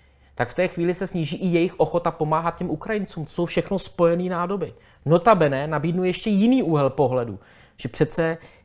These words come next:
i, i ti Ukrajinci, kteří u nás budou,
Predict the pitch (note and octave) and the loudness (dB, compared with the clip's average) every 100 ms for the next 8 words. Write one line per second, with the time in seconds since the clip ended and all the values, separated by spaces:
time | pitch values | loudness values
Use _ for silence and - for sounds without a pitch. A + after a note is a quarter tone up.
0 | _ D3 C3+ B2+ - - C#3+ D3+ G3 A#3 | _ 0 0 -2 -6 -6 -6 -4 -2 -2
1 | A3 D3 C#3+ C#3 C#3+ D3 C3+ B2 E3 F3 | -2 -6 -4 -4 -4 -4 -4 -2 2 2
2 | B2 F#2+ | 2 -4